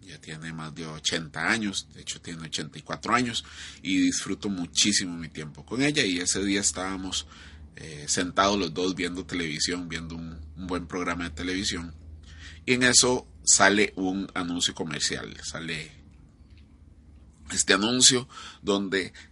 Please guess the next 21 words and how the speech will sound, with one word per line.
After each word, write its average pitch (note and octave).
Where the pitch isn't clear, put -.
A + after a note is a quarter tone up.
alguien G2+
va G2+
a -
pedir F#2+
algo F#2+
de F#2
comer, G#2+
y F2+
en F2+
lugar E2+
de F#2+
pedir F#2
algo F#2
de F#2
comer, A2
utiliza F2
su F2+
teléfono, F2
su -
smartphone, F2
su -